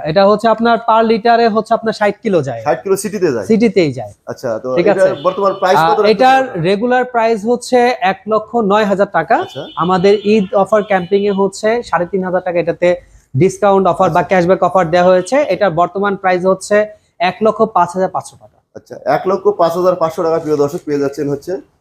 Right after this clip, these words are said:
Speaker 2: Honda Shine। আগে একটা ছিল হচ্ছে কি Shine এসপি, ওই Shine
Speaker 1: হ্যাঁ,
Speaker 2: এসপি
Speaker 1: সিবি
Speaker 2: চলে
Speaker 1: Shine
Speaker 2: গেছে।
Speaker 1: এসপি আগে ছিল।
Speaker 2: আহ, আমরা শুধু এসপি কেটে গেছে, যাই ওখান থেকে, আহ, পঁচিশ কেটে, পঁচিশে তার সাথে কেটে গেছে।
Speaker 1: আচ্ছা,
Speaker 2: তাই
Speaker 1: হ্যাঁ,
Speaker 2: শুধু
Speaker 1: হ্যাঁ।
Speaker 2: Shine হয়ে গেছে হান্ড্রেড।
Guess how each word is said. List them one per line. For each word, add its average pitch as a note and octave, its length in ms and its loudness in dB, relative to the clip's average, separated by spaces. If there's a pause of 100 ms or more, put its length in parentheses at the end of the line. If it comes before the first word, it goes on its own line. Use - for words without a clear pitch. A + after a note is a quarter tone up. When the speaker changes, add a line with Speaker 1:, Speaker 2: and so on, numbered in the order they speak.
Speaker 2:
Honda C3+ 300 2
Shine। G#2+ 240 0 (480)
আগে D#3+ 180 2
একটা G3 160 0
ছিল G3+ 180 0
হচ্ছে G#3 160 0
কি A3 80 0
Shine E3+ 360 0
এসপি, F3 460 -2
ওই A2 80 -10
Shine D#3+ 260 -6
Speaker 1:
হ্যাঁ, C3+ 160 -4
Speaker 2:
এসপি - 100 -8
Speaker 1:
সিবি G#3 240 0
Speaker 2:
চলে A3+ 100 0
Speaker 1:
Shine G#3 140 2
Speaker 2:
গেছে। F#3+ 120 0
Speaker 1:
এসপি G3+ 140 2
আগে F3+ 200 2
ছিল। C3+ 260 -6
Speaker 2:
আহ, B2+ 320 -2
আমরা D3+ 120 -4
শুধু F#3+ 300 0
এসপি F#3 340 2
কেটে G3+ 220 2
গেছে, G3 280 -2
যাই F3 220 2
ওখান F3 240 0
থেকে, F#3 280 -4
আহ, D#3 240 0
পঁচিশ F3+ 260 -10
কেটে, F3+ 240 -2
পঁচিশে G#3 360 0
তার F3 140 0
সাথে D#3+ 180 -2
কেটে C#3+ 200 0
গেছে। A#2 180 -6
Speaker 1:
আচ্ছা, D#3 320 -2
Speaker 2:
তাই D3+ 80 0
Speaker 1:
হ্যাঁ, C#3 200 2
Speaker 2:
শুধু B2+ 140 0
Speaker 1:
হ্যাঁ। F#3 240 0
Speaker 2:
Shine A#3 180 2
হয়ে G3+ 160 2
গেছে G3 160 -2
হান্ড্রেড। B2+ 320 -2